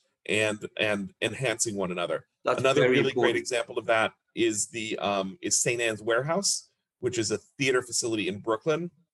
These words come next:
Speaker 1: that took an abandoned tobacco warehouse from the old, uh, uh, you know, trade port days. This is right on the, on, you know, what was the docks in, in Brooklyn.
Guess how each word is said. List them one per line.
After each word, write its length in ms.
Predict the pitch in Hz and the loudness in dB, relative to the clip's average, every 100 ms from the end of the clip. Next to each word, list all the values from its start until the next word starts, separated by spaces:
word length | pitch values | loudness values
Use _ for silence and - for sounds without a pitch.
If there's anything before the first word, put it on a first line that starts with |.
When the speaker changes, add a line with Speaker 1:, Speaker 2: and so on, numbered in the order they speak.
| _ _ _ _ _ - | _ _ _ _ _ -6
Speaker 1:
that 160 | 123 - | -4 0
took 180 | 139 139 | -2 0
an 80 | |
abandoned 540 | 113 98 113 127 135 127 - 143 | -4 2 2 2 0 -2 -6 -14
tobacco 540 | - 107 104 104 - 104 | -12 -2 0 2 0 0
warehouse 500 | 98 92 98 78 - | 2 0 2 -2 -2
from 220 | - 101 | -4 -4
the 120 | 101 - | -2 2
old, 500 | 117 120 123 117 107 _ _ _ _ - | 2 4 2 0 -12 _ _ _ _ -2
uh, 340 | 110 104 101 - | 0 2 0 0
uh, 220 | 95 92 92 | 0 0 -2
you 120 | 101 | -4
know, 120 | 90 | -4
trade 520 | 87 - 127 117 117 110 | -4 0 2 2 0 -6
port 300 | - 123 123 - | -2 -2 -2 -2
days. 340 | 104 87 80 | 0 0 -4
This 180 | 95 - | -6 -8
is 100 | - | -2
right 240 | 113 120 120 | 2 2 0
on 300 | 101 104 107 | -2 -2 -2
the, 340 | 101 98 95 95 - | -2 0 0 -4 -8
on, 400 | 92 92 92 85 _ _ - | -4 -4 -6 -12 _ _ -14
you 80 | 110 | -6
know, 120 | 98 90 | -4 -2
what 280 | 104 - | -2 -2
was 300 | 98 104 101 | 0 0 0
the 100 | - | -4
docks 480 | 92 101 107 - - | 0 2 0 0 -4
in, 280 | - 95 - | -2 -6 -6
in 160 | - 98 | -10 -6
Brooklyn. 460 | 110 143 98 - | -4 -4 -6 -8